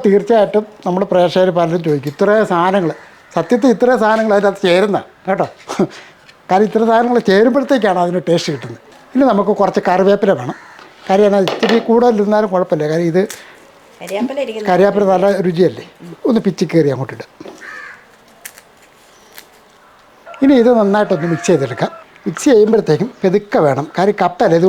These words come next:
Speaker 1: ഒടിഞ്ഞും പൊടിഞ്ഞും പോവല്ലേ. അപ്പം അത്, അതുകൊണ്ട് പെതുക്കെ വേണം ഒന്ന്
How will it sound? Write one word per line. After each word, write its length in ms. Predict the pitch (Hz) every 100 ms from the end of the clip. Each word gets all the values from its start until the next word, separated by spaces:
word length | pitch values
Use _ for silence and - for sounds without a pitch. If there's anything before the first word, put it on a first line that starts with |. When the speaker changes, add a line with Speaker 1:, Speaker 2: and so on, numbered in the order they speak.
| 180
Speaker 1:
ഒടിഞ്ഞും 280 | 185 226 208
പൊടിഞ്ഞും 280 | 190 196 185 165
പോവല്ലേ. 340 | 185 147 156 - _ _ - _ _ -
അപ്പം 140 | 180
അത്, 100 | 180 208 233
അതുകൊണ്ട് 280 | 190 190 196 190
പെതുക്കെ 420 | 185 190 - 220 156
വേണം 180 | 139 - - - - - - - - - - - -
ഒന്ന് 180 | 160